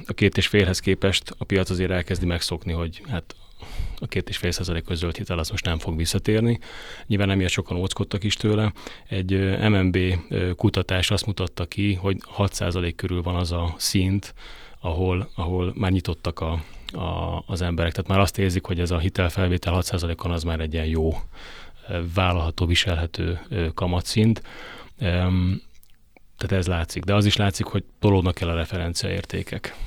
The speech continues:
Tehát, hogy a két és fél után nyilván egy nyolc-tíz az nagyon soknak tűnik, de egy ideig nyolc-tíz, akkor elkezdjük megszokni. És nyilván, hogyha kamat szintek csökkenését fogják látni egyre többen,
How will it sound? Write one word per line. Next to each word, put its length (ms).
Tehát, 240
hogy 80
a 60
két 200
és 100
fél 160
után 380
nyilván 200
egy 120
nyolc-tíz 340
az 60
nagyon 220
soknak 340
tűnik, 260
de 100
egy 140
ideig 280
nyolc-tíz, 400
akkor 180
elkezdjük 440
megszokni. 640
És 340
nyilván, 280
hogyha 220
kamat 360
szintek 360
csökkenését 760
fogják 380
látni 320
egyre 200
többen, 540